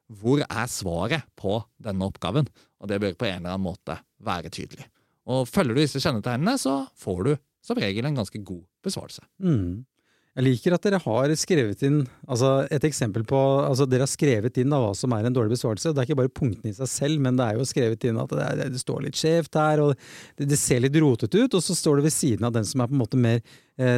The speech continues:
Speaker 2: det som er mer ryddig da, så, som forklaring til flere av punktene. Jeg, jeg, jeg synes jo det, det er veldig, eh, rett på, veldig eksplisitt. Altså, det er ikke til å ta feil av hva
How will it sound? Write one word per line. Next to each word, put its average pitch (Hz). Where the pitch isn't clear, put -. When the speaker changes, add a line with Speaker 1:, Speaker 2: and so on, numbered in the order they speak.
Speaker 2:
det 113
som 135
er 131
mer 123
ryddig 117
da, 131
så, 156
som 123
forklaring 104
til 131
flere 107
av -
punktene. 139
Jeg, 151
jeg, 160
jeg 147
synes 147
jo 156
det, -
det 185
er 180
veldig, 139
eh, 170
rett -
på, 160
veldig 151
eksplisitt. -
Altså, 147
det -
er 113
ikke 147
til 202
å -
ta 151
feil 113
av 135
hva -